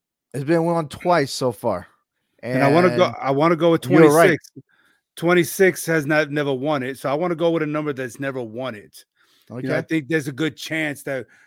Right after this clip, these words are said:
Speaker 2: eventually, before, before our time on this planet, we're gonna see every number win a Royal Rumble.
Speaker 1: I doubt it.
Speaker 2: Eventually.
Speaker 1: <laughs>
Speaker 2: Hey, why not?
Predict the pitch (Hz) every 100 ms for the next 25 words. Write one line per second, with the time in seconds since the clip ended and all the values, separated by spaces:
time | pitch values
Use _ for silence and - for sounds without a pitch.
0 | _ - 143 165 185 - 160 156 143 113
1 | - 156 156 156 - _ _ _ _ _
2 | _ _ - 139 - 175 165 156 - 160
3 | 151 139 135 - 151 147 127 120 147 156
4 | 151 147 143 170 165 156 151 139 131 143
5 | 127 131 135 127 127 113 - _ _ _
6 | _ _ 113 98 87 156 139 170 - 123
7 | 101 _ _ - 147 110 131 101 117 123